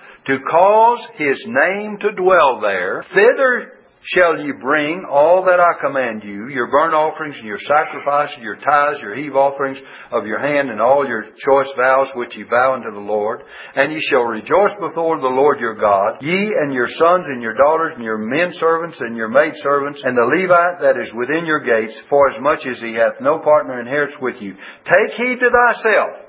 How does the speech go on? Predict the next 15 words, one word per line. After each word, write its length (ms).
Now 120
look. 320
"Take 260
heed 220
to 140
thyself 560
that 220
thou 340
offer 520
not 340
thy 240
burnt 220
offerings 500
in 320
every 400